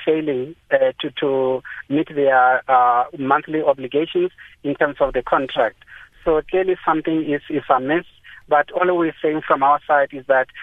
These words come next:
we're just hopeful that, uh, either themselves or the, the business,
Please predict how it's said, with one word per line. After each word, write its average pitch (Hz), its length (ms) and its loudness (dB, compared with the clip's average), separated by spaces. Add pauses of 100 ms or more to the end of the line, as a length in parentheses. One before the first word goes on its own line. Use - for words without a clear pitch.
(160)
we're 143 100 -2
just 170 180 0
hopeful 165 320 -2
that, 147 320 0
uh, 135 260 2 (400)
either 170 220 2
themselves 156 600 0 (120)
or 143 260 4 (100)
the, 139 120 -18 (140)
the 143 80 0
business, 160 420 -4